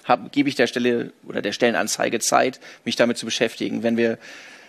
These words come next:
den Nutzern begegnen, auf Meta, auf TikTok und so weiter, dann haben wir ungefähr so viel Zeit, Aufmerksamkeit zu bekommen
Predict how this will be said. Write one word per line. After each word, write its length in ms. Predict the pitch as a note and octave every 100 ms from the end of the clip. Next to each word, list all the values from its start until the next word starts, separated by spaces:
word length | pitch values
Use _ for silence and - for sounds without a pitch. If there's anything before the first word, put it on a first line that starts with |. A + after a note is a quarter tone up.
| _
den 100 | -
Nutzern 280 | C#3 D3 D3+
begegnen, 420 | C#3 E3 G3+ G3
auf 240 | B2 A#2 -
Meta, 380 | C#3 D3+ C#3 C3
auf 180 | G#2+
TikTok 560 | - D3+ - C#3 C3 C3
und 180 | - A#2+
so 120 | B2
weiter, 200 | A2+ A#2+
dann 120 | A2+
haben 140 | A2+ A#2+
wir 100 | A#2 -
ungefähr 340 | C#3 C3+ B2
so 140 | A2
viel 220 | F3 F#3 D#3
Zeit, 380 | - B2+ C3
Aufmerksamkeit 640 | - - A#2+ A#2+ G#2+ A2 -
zu 120 | A2
bekommen 480 | G#2+ - D#3+ G#3+